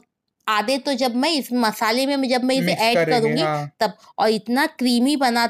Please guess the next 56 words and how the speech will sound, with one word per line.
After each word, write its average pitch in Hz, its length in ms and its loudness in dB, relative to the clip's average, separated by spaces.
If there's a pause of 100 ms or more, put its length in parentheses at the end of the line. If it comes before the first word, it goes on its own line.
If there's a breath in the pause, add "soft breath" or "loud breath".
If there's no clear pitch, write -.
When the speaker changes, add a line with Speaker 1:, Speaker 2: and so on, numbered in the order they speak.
Speaker 1:
था 269 120 4
और 247 100 4
इतना 240 320 0 (160)
चीज़ 254 380 0
भी 277 160 2
इसमें 269 260 -2
मैंने 247 260 0
ऐड 214 240 -2 (100)
की 240 100 -6
थी, 254 120 -4
तो 262 80 0
इतना 233 380 0
टेस्टी 233 520 -4
लग 226 120 0
रहा 214 140 2
था 220 120 -4
कि 247 120 -4
आप 277 140 -6
पूछो 214 280 -2
ही 190 120 -2
मत। 180 320 -4
Speaker 2:
क्योंकि 160 180 -6
Speaker 1:
हाँ। 165 80 -8
Speaker 2:
ढाबे 165 320 0
के 165 100 -4
हर 165 200 0
आइटम 165 300 -4
में 165 140 -6
चीज़ 165 320 -6
रहता 151 260 -4
ही 147 100 -6
है। 143 80 -10
Speaker 1:
हाँ, 180 180 -2
चीज़ 320 420 0
और 381 60 4 (120)
क्रीम 311 320 2
रहता 180 280 0
है। 156 140 -6
Speaker 2:
हाँ। 147 380 -6 (200)
Speaker 1:
चीज़ 269 260 0
और 294 120 2
क्रीम 254 300 -2
तो 247 120 0
रहता 196 260 -2
ही 185 80 -4
है। 196 100 -2
देखिए 190 360 -4
चा-, 220 220 0
सारे 214 400 -2
चिकन 254 360 -4
हमारे 226 340 -2
फ्राई 202 360 0
करके 226 280 -2
हो 202 200 0
चुके 196 280 -6
हैं। 180 80 -4